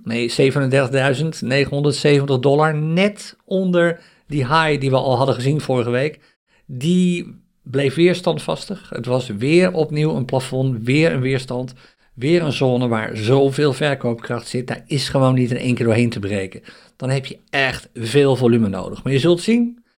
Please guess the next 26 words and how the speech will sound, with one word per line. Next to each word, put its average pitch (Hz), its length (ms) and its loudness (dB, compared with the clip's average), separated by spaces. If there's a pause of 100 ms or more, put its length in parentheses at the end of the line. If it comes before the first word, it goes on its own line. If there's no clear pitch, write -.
(220)
als 139 200 -10
er 160 80 -2
morgen 170 480 2
een 123 280 -4
positieve 156 560 0
uitspraak 135 420 -2
zou 120 200 -2
komen, 127 500 0
een 113 220 0
uitspraak 113 380 -4
van 110 140 -6
de 113 160 -6
S - 80 -10
E 117 60 -4
C, 117 280 -4
dat 104 220 -6 (360)
vier 156 680 2
grote 127 840 0
beleggers 117 640 -4 (260)
kunnen 123 260 -2
gaan, 113 380 -6 (340)
eh, 113 280 -4
handelen 123 340 0
of 101 100 -8
kunnen, 117 320 -2
eh, 107 200 -4